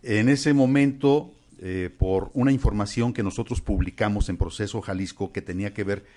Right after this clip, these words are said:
con los dineros que se estaban repartiendo entre los medios de comunicación, una comida entre el gerente de M B S y el gobierno del estado fue suficiente como para que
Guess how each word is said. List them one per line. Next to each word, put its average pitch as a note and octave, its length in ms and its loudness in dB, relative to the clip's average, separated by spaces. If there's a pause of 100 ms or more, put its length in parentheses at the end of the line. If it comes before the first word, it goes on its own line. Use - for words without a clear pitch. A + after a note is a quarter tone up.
(120)
con G2+ 160 0
los G2+ 100 -2
dineros C#3 380 2
que - 80 -2
se - 100 -10
estaban C3 320 0
repartiendo G2 800 0 (340)
entre F#2 440 -4
los F2+ 180 -6
medios C3+ 260 4
de A#2 100 -4
comunicación, A#2 840 -2 (760)
una F3+ 1040 2
comida F3+ 580 4 (540)
entre A2+ 320 0
el A2+ 80 0
gerente C#3+ 640 0 (680)
de G#2+ 380 0
M E3+ 240 4
B D#3+ 160 4
S C#3+ 320 -2 (720)
y G2+ 760 0 (680)
el G2+ 380 -2
gobierno B2 480 2
del G#2 140 2
estado D3+ 360 -2
fue D3+ 140 -6
suficiente C#3+ 800 -6
como G2 300 -8
para F2 320 -6
que E2+ 340 -10